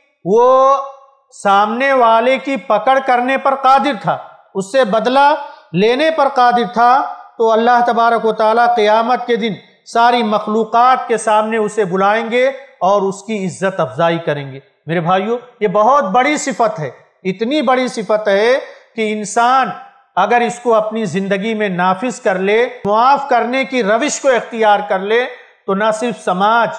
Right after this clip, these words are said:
मुआशरा, बल्कि ख़ानदान जो हैं एक मिसाली ख़ानदान बन जाएं। अल्लाह से दुआ करें कि अल्लाह तबारक व तआला हमारे और आपके दिलों के अंदर ये सिफत पैदा फरमाए। रब्बुल आलमीन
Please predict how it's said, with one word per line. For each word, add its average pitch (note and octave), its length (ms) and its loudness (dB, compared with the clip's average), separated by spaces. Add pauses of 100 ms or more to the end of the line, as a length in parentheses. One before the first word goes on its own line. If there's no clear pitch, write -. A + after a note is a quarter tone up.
(140)
मुआशरा, G3+ 640 2 (480)
बल्कि F3 340 -4
ख़ानदान F#3+ 720 -2
जो F3+ 180 -2
हैं G#3 280 -2 (240)
एक F3 220 -4
मिसाली E3+ 480 0
ख़ानदान D#3+ 600 -2
बन C#3+ 160 -8
जाएं। C3+ 200 -6 (320)
अल्लाह F3 260 0
से F#3 140 -10
दुआ F#3 280 2
करें G#3+ 300 -2 (320)
कि F3+ 60 -2
अल्लाह G3 260 2
तबारक G3 400 0
व F#3+ 80 -2
तआला G3+ 340 2 (380)
हमारे A3+ 420 2
और A3 180 4
आपके A3 400 2
दिलों G3+ 300 -2
के G#3+ 120 -4
अंदर G#3+ 380 0 (300)
ये F#3 200 0
सिफत F#3+ 400 -4
पैदा D#3+ 280 0
फरमाए। C#3 380 -6 (420)
रब्बुल G3 280 0
आलमीन A#3+ 440 0